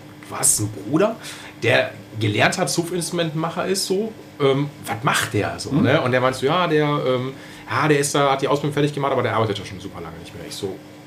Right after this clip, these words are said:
Speaker 1: also gar nicht mehr in dem, in dem <laughs> Beruf, so, ne? Ich so,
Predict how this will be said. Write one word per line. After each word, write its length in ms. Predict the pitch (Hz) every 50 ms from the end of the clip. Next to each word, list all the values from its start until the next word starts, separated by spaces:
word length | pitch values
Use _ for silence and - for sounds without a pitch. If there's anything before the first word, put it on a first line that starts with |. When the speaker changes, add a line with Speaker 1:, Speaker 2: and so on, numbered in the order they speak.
| - - - -
Speaker 1:
also 200 | - 120 110 107 110
gar 140 | 107 113 120
nicht 140 | 113 -
mehr 120 | 120 113 104
in 120 | 110 110
dem, 240 | 107 107 101 101 98 101 - - -
in 100 | 110 110
dem 100 | 113 107
<laughs> 160 | 110 185 -
Beruf, 400 | 160 170 247 285 170 139 110 113
so, 160 | - 104 98
ne? 100 | 101 104
Ich 100 | 101 104
so, 100 | - -